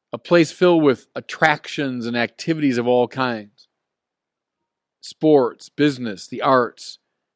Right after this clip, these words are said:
recreation, architecture, et cetera. That's the biblical image for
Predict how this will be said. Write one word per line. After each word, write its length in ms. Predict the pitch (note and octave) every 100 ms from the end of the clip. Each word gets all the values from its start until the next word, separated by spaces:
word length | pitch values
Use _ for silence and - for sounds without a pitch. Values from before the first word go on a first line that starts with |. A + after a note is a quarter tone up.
| _
recreation, 880 | C#3+ D3+ D3 C#3 C#3 C3+ - G#2 E2+ F2
architecture, 920 | D3+ D#3+ - C#3+ B2 - G#2+ F2+ F2
et 100 | -
cetera. 420 | E3+ C#3+ G2 C#2+ _ _ _ _ _ _ _ _ _ _ _ _ _ _ _ _ _ _ -
That's 340 | D3 A3 -
the 120 | F#3
biblical 420 | C#3 D3 C3+ G#2+
image 400 | G2 G#2 F#2 G2
for 480 | - C3+ C3 B2+ B2